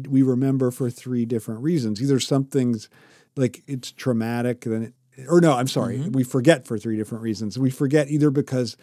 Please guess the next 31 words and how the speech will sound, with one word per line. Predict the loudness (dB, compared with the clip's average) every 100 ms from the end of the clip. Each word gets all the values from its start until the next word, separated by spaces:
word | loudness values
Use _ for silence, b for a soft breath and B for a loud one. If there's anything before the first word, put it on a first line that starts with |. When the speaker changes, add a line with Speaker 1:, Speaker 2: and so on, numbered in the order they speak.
| b b b
Speaker 1:
something's | 0 2 2 2 2 2
indifferent, | -2 2 2 2 -2 -2
it |
does, | 2 2
it | 2 0
just | -2 -2
fits | 2 2 2 2
in | 2 2
with | -2 -4
the | -2
rest | -2 -2 -8
of | -6
the | -6
things | -4 -2 -2 -4
in | -6
our | -6
psyche, | -4 -2 -2 -2 -4 b b b b b 2
or | 10 12
we | 12 10
repress | 6 4 2 2
it | -2 -4
because | -2 -2 -2
it's | -6 -6
too | -4 -4
traumatic, | -4 -4 -2 -2 0 -2 -4 -16 b b b b _
or | 4 10 10 12 10 8
Speaker 2:
Mm-hmm. | 4 -4 -6 0
Speaker 1:
it | 2
doesn't, | 4 4 4 4 2 0
it's | -4 -4
so | -2 2 2 2